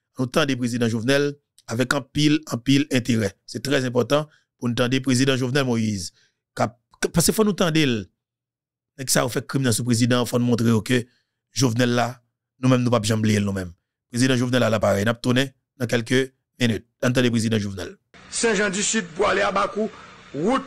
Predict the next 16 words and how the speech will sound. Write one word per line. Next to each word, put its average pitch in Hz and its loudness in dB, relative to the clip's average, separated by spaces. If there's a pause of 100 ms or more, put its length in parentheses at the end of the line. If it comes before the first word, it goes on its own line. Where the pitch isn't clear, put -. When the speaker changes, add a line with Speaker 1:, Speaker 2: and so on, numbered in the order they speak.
(180)
Speaker 2:
moun 208 0
k'ap 208 -2
viv 170 -6
Domon 185 0
yo. 123 -2 (1500)
Toute 370 0
route, 277 0
ça, 262 2 (120)
était 233 2
dans 226 2
le 214 -2
programme, 202 0
non, 214 -2 (540)
mais 202 -2 (880)
pays 185 0
loc, 156 -2